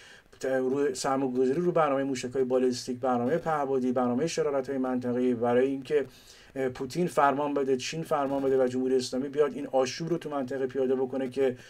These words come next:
اه، کرملین، کاخ کرملین و، اه، چینی‌ها بخوان به منافع کلان ژئوپلیتیک خودشون علیه آمریکا برسن. الان رسید به یه جایی، یک شرایطی براش به وجود آ-، اومده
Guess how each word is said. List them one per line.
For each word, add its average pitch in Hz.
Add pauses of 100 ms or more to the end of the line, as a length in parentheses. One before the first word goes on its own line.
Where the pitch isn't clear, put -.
(280)
اه، 127
کرملین، 143
کاخ 135 (120)
کرملین 147
و، 139 (360)
اه، 135
چینی‌ها 139
بخوان 165
به 139
منافع 131
کلان 139
ژئوپلیتیک 131
خودشون 151
علیه 131
آمریکا 131
برسن. 151
الان 165
رسید 151
به 147
یه 143
جایی، 202
یک 175
شرایطی 165
براش 196
به 180
وجود 165
آ-، 151
اومده 147